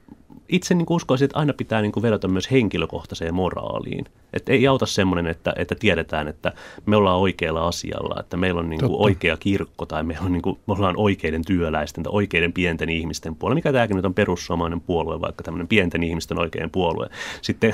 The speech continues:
Speaker 1: <laughs> ruvetaan katsomaan, että kuinka, niinku, kuinka, mi-, minkälaista porukkaa siellä, niinku, oikeasti on ja että ketkä nämä, niinku, pienten ihmisten, niinku, etujen ajajat oikein on, niin kyllä mä luulen, että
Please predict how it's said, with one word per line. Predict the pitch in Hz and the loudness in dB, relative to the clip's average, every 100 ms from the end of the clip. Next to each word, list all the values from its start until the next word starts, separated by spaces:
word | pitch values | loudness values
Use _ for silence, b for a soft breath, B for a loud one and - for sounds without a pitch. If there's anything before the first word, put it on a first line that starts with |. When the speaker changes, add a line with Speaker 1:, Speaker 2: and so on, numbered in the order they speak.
| 117 | 4
Speaker 1:
<laughs> | 104 | 4
ruvetaan | 87 101 | 4 2
katsomaan, | 101 - - 85 82 | 4 0 0 -2 0
että | 87 95 | -2 0
kuinka, | 104 95 | 2 2
niinku, | 87 87 87 - 95 B B B | 0 0 -2 -6 -8 B B B
kuinka, | 110 104 95 - - - - | 4 6 4 2 -6 -6 0
mi-, | 113 - | 0 4
minkälaista | 117 110 85 - - _ _ | 2 4 0 -2 -10 _ _
porukkaa | - 98 85 - 85 | 4 4 0 -2 0
siellä, | 82 85 85 | 2 0 0
niinku, | 85 98 | 0 2
oikeasti | 90 85 82 - - | 0 0 -2 -2 -4
on | 104 90 | 0 0
ja | 80 78 | 0 -2
että | - 90 | -2 -2
ketkä | 98 - 87 | 0 0 -2
nämä, | 82 | -2
niinku, | 85 85 | -2 -2
pienten | 101 87 82 | 0 0 0
ihmisten, | 80 85 - 85 | -2 -4 -4 -4
niinku, | 85 87 | -2 -2
etujen | 90 - 85 87 | -4 -2 -2 0
ajajat | 98 85 82 82 | 0 0 0 0
oikein | 85 90 92 | -2 0 0
on, | 92 | 2
niin | 92 | 0
kyllä | 104 | 0
mä | 113 | 2
luulen, | 127 113 | 4 2
että | 104 - | 0 -2